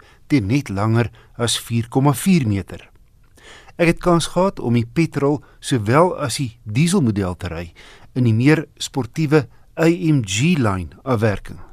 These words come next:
Albei met voorwielaandrywing en outomaties. Terloops, jy kry nie meer iets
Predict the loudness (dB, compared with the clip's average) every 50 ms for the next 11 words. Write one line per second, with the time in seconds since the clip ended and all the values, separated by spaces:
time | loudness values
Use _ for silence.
0 | -20 -20 _ _ -20 -20 -20 -20 -20 -20 -20 -6 2 2 4 6 6 4 4 4
1 | 0 -4 -6 -6 0 0 2 2 2 2 2 2 2 4 2 2 4 4 4 2
2 | 2 0 -6 -16 _ _ -20 -20 _ _ 2 4 4 4 2 0 -4 -4 -2 -2
3 | -2 0 -2 -2 -4 -8 -12 -12 -12 -14 -14 -16 -20 -20 _ _ _ _ -20 -20
4 | -20 -2 -2 0 4 6 6 4 4 2 -8 -12 -14 -20 -20 -20 _ -2 -2 -2
5 | -2 -4 0 2 4 4 6 6 6 6 4 2 0 -8 -10 -8 -8 -8